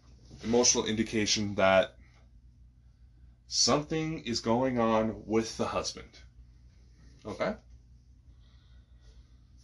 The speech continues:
Now,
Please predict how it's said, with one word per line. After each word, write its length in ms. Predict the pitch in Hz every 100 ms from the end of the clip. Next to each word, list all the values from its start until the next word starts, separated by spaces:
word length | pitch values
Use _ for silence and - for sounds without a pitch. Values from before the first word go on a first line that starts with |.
| - - - - - - - - - - - - - - - - - - - - - - - -
Now, 280 | 143 139 127